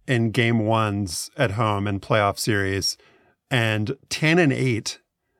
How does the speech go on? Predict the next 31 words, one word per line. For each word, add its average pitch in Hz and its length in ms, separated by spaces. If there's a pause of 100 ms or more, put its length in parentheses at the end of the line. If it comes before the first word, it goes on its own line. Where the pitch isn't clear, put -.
in 120 200
game 110 300
twos. 104 640 (460)
The 127 180
idea 120 480 (140)
there 113 360 (220)
maybe 160 280
being 156 460
that, 113 280 (180)
um, 107 520 (200)
it's - 260
small - 560
sample 110 300
size, 110 340
maybe 107 200
it's 95 180
just - 340 (360)
luck 113 240
in 113 80
some 110 220
sense, 117 240
but 135 140
also 147 540 (360)
that 131 100
maybe 131 240
opponents 135 480
actually 127 300
adjust 117 380
to 135 80
the 117 80
altitude. 147 680